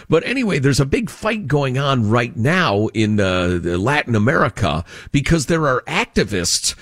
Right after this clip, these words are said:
trying to change the Spanish language from, instead of amigos, say, uh, for friends, say amigues.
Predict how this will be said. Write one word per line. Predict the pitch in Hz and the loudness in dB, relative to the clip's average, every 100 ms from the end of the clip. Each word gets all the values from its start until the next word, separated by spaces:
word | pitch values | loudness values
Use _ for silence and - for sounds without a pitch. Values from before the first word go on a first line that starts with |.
| - | -10
trying | - 196 226 202 | -2 0 0 0
to | 143 151 | 2 0
change | - - 196 202 185 131 | 2 2 2 2 2 2
the | 117 | 2
Spanish | 127 - 160 156 151 - | 0 2 2 2 0 2
language | 170 262 269 113 80 107 120 - - - _ - | 0 2 2 2 0 -2 -4 -8 -20 -20 _ -8
from, | - 156 131 110 101 87 - - | -2 2 2 4 2 0 -6 -4
instead | 135 113 170 139 | 0 2 2 0
of | 107 | -2
amigos, | 104 104 123 175 233 - - | 0 0 2 0 0 -2 -2
say, | - - 117 101 95 90 92 | 0 2 2 2 2 0 -2
uh, | - 85 80 - | -2 -2 -2 -4
for | - 117 | 0 0
friends, | - 127 139 - | 2 0 0 2
say | 117 110 - | 2 0 0
amigues. | 160 247 254 117 110 82 71 - - - | 2 2 2 2 2 2 -2 -6 -8 -8